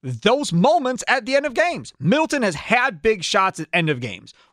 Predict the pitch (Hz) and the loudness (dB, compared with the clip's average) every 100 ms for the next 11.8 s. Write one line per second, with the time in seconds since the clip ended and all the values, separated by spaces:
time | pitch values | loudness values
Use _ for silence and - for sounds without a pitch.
0 | - 190 220 160 160 214 269 - 233 - | 0 2 2 4 4 4 2 -2 -6 -2
1 | 202 185 277 156 - _ _ _ _ - | 0 2 2 0 -8 _ _ _ _ 0
2 | 147 240 - _ _ 202 - 202 - 294 | 0 0 -6 _ _ 0 0 -2 -2 2
3 | 285 233 190 151 113 - - - 180 214 | 2 4 2 2 -2 -12 -10 -4 -2 -2
4 | 226 220 285 247 - 139 127 104 95 107 | -2 0 2 0 -4 -4 -2 -4 -8 -12
5 | 104 113 180 254 233 220 226 277 254 202 | -14 -2 0 0 0 0 2 2 2 2
6 | 151 131 113 110 _ _ _ 123 170 220 | 0 -2 -6 -10 _ _ _ 0 2 2
7 | 247 240 247 247 - 220 233 156 131 170 | 0 2 2 0 -2 0 0 -2 -2 2
8 | 240 240 196 220 240 226 233 220 - 139 | 2 2 2 0 0 -2 0 0 -2 0
9 | 254 320 _ - - 226 226 190 175 180 | 0 0 _ -12 0 2 2 0 2 2
10 | 185 - 175 151 - 151 - 113 - 104 | 0 -2 -2 -2 0 -2 -4 -10 -10 -12
11 | 92 - 117 107 - 120 170 220 | -12 -12 -10 -10 -10 -2 -2 -2